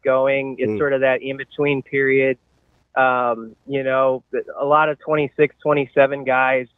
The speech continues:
Speaker 1: um, who are a cycle two or two ahead are just starting to dance a little bit, right? I mean, they, they, so this is an opportunity maybe to get that first experience for a few of 'em of, like, a, a visit like that.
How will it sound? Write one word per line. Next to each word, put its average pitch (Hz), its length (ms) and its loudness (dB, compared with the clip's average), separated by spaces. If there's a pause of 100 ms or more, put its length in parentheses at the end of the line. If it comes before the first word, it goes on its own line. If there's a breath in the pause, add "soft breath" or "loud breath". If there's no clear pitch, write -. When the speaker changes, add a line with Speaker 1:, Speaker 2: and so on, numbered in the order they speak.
(580)
Speaker 1:
um, 127 500 -2
who 139 80 -4
are 131 120 2
a 127 120 -4
cycle 131 380 0 (120)
two 147 220 0
or 135 160 2
two 139 220 -2
ahead 131 340 0
are 127 120 -2
just 131 260 -6 (120)
starting 127 360 0
to 110 80 -2
dance 139 480 0
a 110 40 2
little 107 280 0
bit, 110 260 2
right? 117 300 2
I 120 40 2
mean, 123 200 -6
they, 120 260 6
they, 131 240 0
so 135 140 2
this 139 200 0
is 139 120 0 (160)
an 131 100 -4
opportunity 131 680 0
maybe 127 260 2
to - 20 -4
get 123 180 -4
that 123 280 6
first 127 320 0
experience 123 760 0 (160)
for 117 180 6
a 110 120 4
few 127 220 2
of 113 100 2
'em 113 160 0
of, 110 140 -2
like, 113 240 0
a, 113 180 2
a 107 60 -4
visit 117 360 -2
like 113 280 0
that. 113 320 0